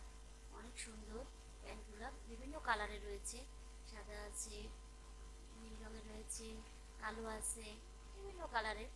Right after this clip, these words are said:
যেটা যার ভালো লাগে। দেখুন ফ্যাশনেবল প্যান্টগুলা মেয়েদের জন্য। এই যে সাইডে দুইটা পকেট আছে এবং অনেক সুন্দর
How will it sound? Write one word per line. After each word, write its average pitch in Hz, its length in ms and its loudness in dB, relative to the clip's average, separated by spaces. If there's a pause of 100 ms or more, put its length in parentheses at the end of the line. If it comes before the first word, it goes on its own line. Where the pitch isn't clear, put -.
যেটা 208 280 -6
যার 202 120 -4 (100)
ভালো 208 220 -2
লাগে। 202 280 -2 (800)
দেখুন 233 400 -4 (200)
ফ্যাশনেবল 214 480 -4 (100)
প্যান্টগুলা 220 720 -2 (600)
মেয়েদের 415 320 -2
জন্য। 214 460 0 (1600)
এই 180 80 -4
যে 247 140 0
সাইডে 220 320 6
দুইটা 226 240 0
পকেট 220 340 4
আছে 208 260 4
এবং 214 220 -4
অনেক 226 180 -4
সুন্দর 247 240 -4